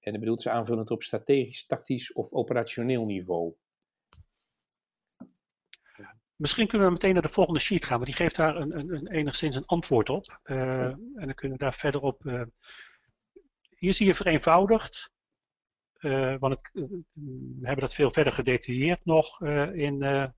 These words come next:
Speaker 2: in, in, in, in het pilotprogramma wat we hebben doorlopen met, eh,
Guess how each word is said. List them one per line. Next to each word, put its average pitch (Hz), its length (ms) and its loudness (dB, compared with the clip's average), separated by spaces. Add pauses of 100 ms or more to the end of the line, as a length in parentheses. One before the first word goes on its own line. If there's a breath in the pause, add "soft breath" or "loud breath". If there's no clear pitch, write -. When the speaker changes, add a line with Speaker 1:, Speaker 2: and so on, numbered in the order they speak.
(440 soft breath)
Speaker 2:
in, 131 200 -8
in, 131 220 -6
in, 147 100 -6
in 131 120 -2
het 131 160 -6
pilotprogramma 135 640 2
wat 127 140 0
we 131 100 -4
hebben 123 220 0
doorlopen 123 540 0
met, 123 280 -6
eh, 127 120 -6